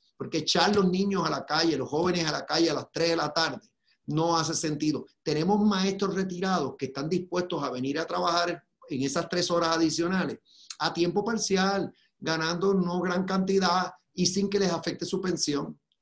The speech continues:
Y también pueden haber maestros en el sistema que con un estipendio que le demos,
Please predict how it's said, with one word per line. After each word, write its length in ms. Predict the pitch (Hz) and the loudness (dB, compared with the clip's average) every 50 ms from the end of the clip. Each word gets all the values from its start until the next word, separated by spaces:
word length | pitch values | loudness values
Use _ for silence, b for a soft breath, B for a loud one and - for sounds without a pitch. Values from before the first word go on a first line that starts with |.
| _ - | _ -4
Y 140 | 151 156 151 | -4 -2 0
también 380 | 165 156 156 156 165 175 185 | 0 -2 0 0 -2 -2 0
pueden 260 | 185 185 185 190 185 | 0 0 0 0 2
haber 180 | 185 180 185 190 | 2 2 2 2
maestros 460 | 185 175 170 175 175 - 185 180 180 | 2 2 2 0 0 -2 -2 -2 -2
en 60 | 180 | -2
el 80 | 175 175 | -2 -2
sistema 420 | - 180 180 - 196 196 190 180 | -2 -4 -2 -2 -2 0 0 0
que 100 | 160 147 | -2 -2
con 180 | 120 127 135 139 | -2 -2 -2 -2
un 80 | 151 165 | -2 -4
estipendio 640 | 170 165 - 175 175 175 180 185 180 180 175 175 - | -4 -4 -4 -4 -4 -2 -2 -2 0 2 0 0 0
que 100 | 165 156 | 0 -2
le 140 | 156 160 165 | 0 0 0
demos, 360 | 185 185 175 160 147 147 | -2 -2 -4 -4 -6 -10